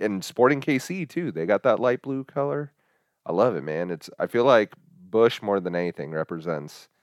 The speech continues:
the old, the old town of Kansas City, which we love.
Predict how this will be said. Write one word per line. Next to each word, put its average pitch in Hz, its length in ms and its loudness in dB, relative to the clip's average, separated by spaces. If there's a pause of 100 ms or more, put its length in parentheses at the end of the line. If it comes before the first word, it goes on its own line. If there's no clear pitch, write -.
(280)
the 90 80 -2
old, 82 320 0 (360)
the 95 80 -2
old 95 120 2
town 98 240 0
of 85 100 -6 (140)
Kansas 98 380 -6
City, - 340 -6 (360)
which - 180 -12
we 85 100 -6
love. 58 300 -8